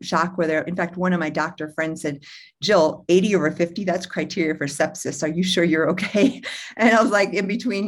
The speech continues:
falling asleep, I, I was, I knew I was not okay, but I also knew enough to be, you know, "I'll figure this out and I'll be okay."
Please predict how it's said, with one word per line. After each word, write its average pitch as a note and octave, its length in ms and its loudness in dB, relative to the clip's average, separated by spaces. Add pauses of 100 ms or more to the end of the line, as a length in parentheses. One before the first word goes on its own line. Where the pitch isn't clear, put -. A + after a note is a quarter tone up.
falling F3+ 320 0
asleep, F#3 380 -2
I, E3+ 300 -2
I E3+ 140 -4
was, E3+ 280 -6
I E3+ 120 -6
knew G#3 140 -2
I F3 100 2
was D#3+ 160 -6
not F#3+ 220 0
okay, F#3 260 -4
but E3+ 160 -4
I D#3+ 60 -4
also F3 300 -6
knew E3+ 180 -4
enough E3 300 -4
to - 100 -18
be, D3+ 100 -2
you E3 180 -4
know, D#3 120 -4
"I'll D#3 160 -4
figure D#3 220 -2
this D#3 220 -4
out D#3 200 -2
and D3+ 120 -6
I'll D3+ 120 -6
be D3 200 -6
okay." E3 400 -4